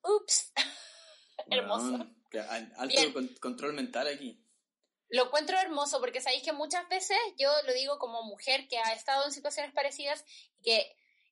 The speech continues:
Speaker 1: que de alguna manera siento que no, no me he obligado, pero sí, eh, me he, me, he, he terminado llevando a cabo actos sexuales que quizás como que a, a medida se fueron dando, dije como, "¿Pa' qué estoy acá, weón? ¿Por qué estoy haciendo?".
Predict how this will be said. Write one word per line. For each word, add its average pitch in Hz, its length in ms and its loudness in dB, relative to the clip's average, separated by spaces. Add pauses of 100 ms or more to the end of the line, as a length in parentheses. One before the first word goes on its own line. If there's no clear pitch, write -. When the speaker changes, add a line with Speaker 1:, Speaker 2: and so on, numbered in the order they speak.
Speaker 1:
que 240 60 0
de 240 80 6
alguna 233 260 2
manera 302 300 -2
siento 302 260 -4
que 262 120 -2
no, 247 160 -4
no 240 180 -6
me 240 220 0
he 262 80 2
obligado, 240 680 2
pero 214 200 -4
sí, 320 360 0
eh, - 520 0
me 254 760 0
he, 269 60 -4
me, 262 420 -8
he, 269 320 0
he 294 60 -2
terminado 302 480 -2
llevando 302 380 -2
a 302 60 0
cabo 294 280 0
actos 311 260 -4
sexuales 311 480 0
que 311 140 -8
quizás 294 480 0
como 330 240 -4
que 302 120 0
a, 233 440 -2
a 247 40 -2
medida 247 440 -2
se 285 80 -10
fueron 277 320 -2
dando, 302 360 0
dije 277 240 -6
como, 226 240 0
"¿Pa' 185 200 -4
qué 277 60 -2
estoy 285 340 -2
acá, 185 340 0
weón? 196 300 -2
¿Por 214 120 -10
qué 381 100 -2
estoy 320 260 0
haciendo?". 220 440 -6